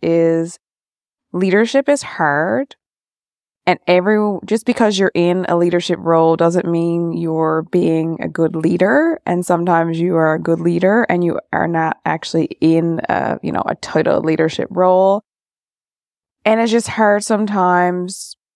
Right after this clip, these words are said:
you know, when you think you're showing up great and doing all the right things and not having everyone show up and want to do the same things, that sometimes it feels like you're just hitting a brick wall. And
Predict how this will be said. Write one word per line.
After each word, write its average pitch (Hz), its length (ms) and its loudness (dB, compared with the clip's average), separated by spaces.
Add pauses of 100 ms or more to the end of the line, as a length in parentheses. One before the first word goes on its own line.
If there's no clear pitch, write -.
(300)
you 190 120 0
know, 165 140 -2
when 170 180 0
you 170 80 0
think 190 380 -2
you're 196 120 -2
showing 170 460 0
up 170 220 0 (720)
great 170 680 0
and 170 160 0
doing 170 280 2
all 165 100 2
the 165 100 0
right 170 300 0
things 165 500 0
and 165 240 -6
not 165 220 -2
having 165 380 -2
everyone 165 580 -2 (720)
show 185 360 2
up 175 200 2
and 175 220 -2
want 170 260 0
to 190 80 -4
do 190 220 0
the 175 80 -2
same 170 260 -2
things, 190 400 0
that 170 80 -4
sometimes 175 640 -2
it - 160 -4 (160)
feels 170 260 -2
like 165 160 -6
you're 165 80 -4
just - 180 -12
hitting 160 300 -6
a 180 60 -10
brick - 280 -10
wall. 175 360 2
And - 160 -4